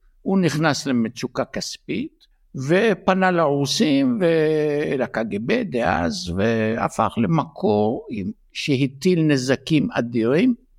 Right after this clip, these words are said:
אני אקשור את זה לפולארד, שעד עכשיו לא הזכרנו את שמו, ופולארד בין השאר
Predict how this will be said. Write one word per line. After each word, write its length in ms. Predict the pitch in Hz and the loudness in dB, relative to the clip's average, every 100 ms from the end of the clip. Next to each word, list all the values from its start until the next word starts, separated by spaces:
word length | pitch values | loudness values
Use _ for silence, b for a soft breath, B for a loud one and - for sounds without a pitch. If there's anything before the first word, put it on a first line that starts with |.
| _ _ 117 | _ _ -4
אני 300 | 123 113 - | -2 -2 -4
אקשור 500 | - - 165 185 190 | -8 0 2 4 2
את 120 | 131 | 2
זה 140 | 127 117 | 0 0
לפולארד, 880 | 110 113 123 - 175 185 160 120 | 0 -2 -4 -4 0 2 2 0
שעד 240 | - 120 131 | 0 0 -2
עכשיו 420 | - 151 127 123 127 | -2 0 0 -2 -2
לא 260 | 131 139 | 0 2
הזכרנו 580 | 123 - - 139 131 110 | 0 -2 -2 0 0 0
את 100 | 107 | -4
שמו, 560 | - 196 226 180 175 - _ _ - | -2 2 2 0 -6 -12 _ _ -8
ופולארד 680 | 123 - - 226 220 190 180 175 - - | -8 -4 2 4 6 4 2 -2 -16 -20
בין 340 | 123 143 180 | -4 0 2
השאר 420 | 180 - 175 185 | 2 0 2 4